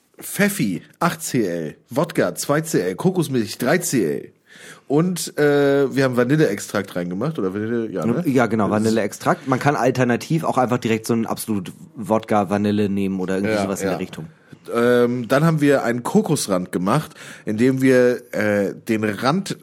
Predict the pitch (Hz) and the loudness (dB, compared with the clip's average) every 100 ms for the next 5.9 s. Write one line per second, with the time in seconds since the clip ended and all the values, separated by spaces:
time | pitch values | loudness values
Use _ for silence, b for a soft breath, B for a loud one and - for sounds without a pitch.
0 | 110 - 123 117 - 110 139 151 120 - | -6 -2 -2 -4 0 2 2 0 -4 -4
1 | 117 120 - 107 98 104 190 180 - - | -4 -4 -6 -8 -8 -2 0 0 -2 -6
2 | - 92 85 - 104 131 120 117 127 127 | -6 -4 -4 -4 -4 -4 0 0 2 2
3 | 123 104 110 - - 107 107 - 147 127 | 2 2 0 -2 -2 -2 0 2 2 2
4 | - 117 113 - 107 110 110 104 104 101 | 2 2 2 0 0 0 0 2 4 4
5 | 92 95 98 117 - B - 107 | 2 0 0 0 -2 B -2 0